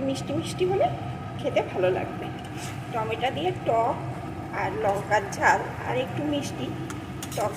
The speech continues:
ঝাল মিষ্টি মিষ্টি হবে, রান্নাটা খেতে অনেকটা ভালো লাগবে। তবে যারা মিষ্টি পছন্দ করেন না, তারা নাও দিতে পারে। এখন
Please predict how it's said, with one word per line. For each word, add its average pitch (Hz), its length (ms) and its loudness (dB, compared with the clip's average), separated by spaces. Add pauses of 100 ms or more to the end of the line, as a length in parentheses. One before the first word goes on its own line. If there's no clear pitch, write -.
ঝাল 277 160 0 (120)
মিষ্টি 269 300 -2
মিষ্টি 302 320 -4
হবে, 403 180 2 (500)
রান্নাটা 196 460 -2
খেতে 247 220 -2 (260)
অনেকটা 302 360 0 (100)
ভালো 190 220 -2
লাগবে। - 240 -4 (100)
তবে 320 160 4 (120)
যারা 277 140 8 (100)
মিষ্টি 294 220 0 (100)
পছন্দ 277 300 0 (120)
করেন 466 260 0
না, 762 60 -2 (580)
তারা 220 180 2 (140)
নাও 202 200 2 (180)
দিতে 247 280 0
পারে। 302 160 2 (2000)
এখন 262 160 -4